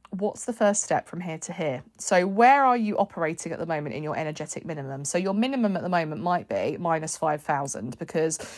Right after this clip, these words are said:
when your credit card and overdraft are maxed out, you're in debt by five K. Maybe your maximum is one K, 'cause by the time you've been paid, your overdraft and credit card's cleared and you've got a little bit of surplus. Where do you wanna lift now your new minimum to?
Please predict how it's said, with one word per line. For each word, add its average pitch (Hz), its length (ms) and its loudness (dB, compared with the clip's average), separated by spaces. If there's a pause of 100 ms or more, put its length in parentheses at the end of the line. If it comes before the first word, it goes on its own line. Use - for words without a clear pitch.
(200)
when 196 160 4
your 226 100 2
credit 196 240 2
card 170 300 6
and 165 80 0
overdraft 156 460 0
are - 20 -6
maxed - 300 -4
out, 143 240 2
you're 160 160 -8
in 147 100 -6
debt 147 300 -2
by 147 100 0
five 143 320 -4
K. 139 300 -4 (100)
Maybe 185 240 0
your 185 140 2
maximum 151 600 0
is 156 160 -6
one 151 220 -2
K, 143 240 -4
'cause 151 140 -10
by - 80 -2
the 156 80 -2
time 175 260 0
you've 170 160 -4
been 165 160 -4
paid, 202 380 2 (340)
your 147 140 4
overdraft 175 420 4
and 170 80 -8
credit - 200 0
card's 190 260 2
cleared 185 300 6
and 175 140 -4
you've 170 100 -4
got 131 120 0
a 160 40 0
little 151 140 -2
bit 147 120 -4
of 151 60 -4
surplus. 143 640 -2 (420)
Where 226 300 6
do 269 100 -4
you 277 100 -2
wanna 254 180 4
lift 233 500 0
now 156 400 2 (160)
your 170 180 0
new 165 180 -2
minimum 156 400 -4
to? 147 300 -2